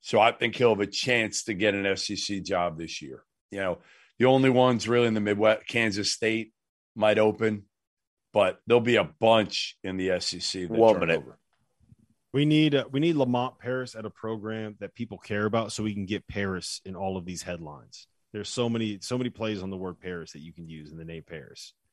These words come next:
Speaker 1: Like what?
Speaker 3: Got the Paris of the Pac-twelve when he goes out and wins the, the Pac-twelve tournament. You have the Paris of the Big twelve. You know how they call Manhattan the, the, the Little Apple? Manhattan, Kansas
Speaker 1: Yes.
Speaker 3: is the Little Apple? Yeah.
Speaker 1: Yeah.
Speaker 3: Well, now it's the Little Paris.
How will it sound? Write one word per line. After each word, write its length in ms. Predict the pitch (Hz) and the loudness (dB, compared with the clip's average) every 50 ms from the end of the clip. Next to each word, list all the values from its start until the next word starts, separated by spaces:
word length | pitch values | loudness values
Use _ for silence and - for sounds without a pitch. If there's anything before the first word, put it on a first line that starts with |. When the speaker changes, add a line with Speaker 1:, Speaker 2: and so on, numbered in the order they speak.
| _ - | _ 0
Speaker 1:
Like 200 | 98 98 98 101 | 0 0 2 4
what? 300 | 101 98 90 - - _ _ _ _ _ _ _ _ _ _ _ _ _ _ _ _ _ _ _ _ _ _ _ _ _ | 4 4 4 2 0 _ _ _ _ _ _ _ _ _ _ _ _ _ _ _ _ _ _ _ _ _ _ _ _ _
Speaker 3:
Got 120 | 101 90 | -12 -12
the 60 | - - | -12 -6
Paris 320 | - 107 104 110 107 92 | -4 -2 -2 -2 -2 -4
of 60 | 110 | -8
the 80 | 110 107 | -6 -4
Pac-twelve 640 | - 123 120 - - 143 160 170 - - - - _ _ _ _ _ _ _ _ - | -2 -2 -2 -2 -2 -2 -2 -2 -4 -8 -12 -20 _ _ _ _ _ _ _ _ -14
when 100 | 92 90 | -12 -10
he 140 | 92 101 | -8 -6
goes 240 | 104 104 101 101 98 | -4 -4 -2 -2 -2
out 120 | 110 107 104 | -4 -4 -4
and 80 | 104 | -6
wins 200 | 104 110 107 92 | -6 -6 -6 -4
the, 260 | 101 107 101 101 101 98 | -4 -4 -4 -4 -4 -8
the 80 | 107 | -10
Pac-twelve 400 | - - 104 104 - - 113 107 | -6 -6 -6 -6 -4 -6 -8 -8
tournament. 400 | - - 131 143 131 90 69 76 | -6 -6 -6 -6 -6 -8 -10 -10
You 60 | 82 92 | -8 -8
have 100 | 95 - | -8 -8
the 60 | 101 | -8
Paris 300 | - 107 104 113 107 110 | -6 -6 -4 -4 -6 -6
of 60 | 110 | -10
the 60 | 107 | -6
Big 180 | 110 127 120 104 | -6 -6 -6 -4
twelve. 360 | - 143 143 156 92 69 - - _ _ _ _ _ _ _ _ _ _ _ _ _ _ _ _ _ _ _ _ _ _ _ _ _ _ _ | -4 -4 -2 -2 -2 -4 -8 -14 _ _ _ _ _ _ _ _ _ _ _ _ _ _ _ _ _ _ _ _ _ _ _ _ _ _ _
You 80 | - 110 | -4 -2
know 80 | 123 120 | 2 4
how 100 | 139 135 | 4 4
they 100 | 135 127 | 4 2
call 220 | - 139 135 131 | 4 4 4 4
Manhattan 480 | 127 127 127 110 120 123 131 123 127 127 | 4 2 0 0 -2 -2 -2 -2 -2 -2
the, 320 | 120 117 110 110 110 104 | 0 0 0 -2 -4 -6
the, 320 | 101 110 107 104 101 92 71 92 | -6 -6 -4 -4 -6 -8 -8 -8
the 100 | 104 113 | -6 -4
Little 240 | 110 117 117 120 117 | -2 -2 -2 -2 -2
Apple? 380 | 110 110 113 - 135 135 131 127 | -2 -2 -2 -4 -8 -12 -12 -12
Manhattan, 340 | 110 107 95 113 113 110 107 | -10 -10 -8 -8 -8 -10 -12
Kansas 280 | - - 113 113 104 92 87 | -10 -10 -8 -4 -4 -4 -4
Speaker 1:
Yes. 60 | - | -6
Speaker 3:
is 100 | 104 98 | -8 -8
the 60 | 98 104 | -6 -6
Little 180 | 104 104 101 | -4 -4 -4
Apple? 400 | 101 104 110 - - 135 139 - _ _ - | -4 -4 -4 -4 -6 -8 -8 -10 _ _ -10
Yeah. 200 | 117 131 113 - - | -10 -10 -10 -10 -10
Speaker 1:
Yeah. 60 | 92 | -10
Speaker 3:
Well, 80 | 82 85 | -10 -8
now 180 | 92 92 98 104 | -8 -8 -8 -8
it's 120 | 101 - | -8 -8
the 60 | 107 | -8
Little 120 | 107 107 98 | -8 -8 -6
Paris. 540 | - 120 117 95 73 69 - - - - | -4 -4 -4 -4 -4 -8 -14 -16 -18 -20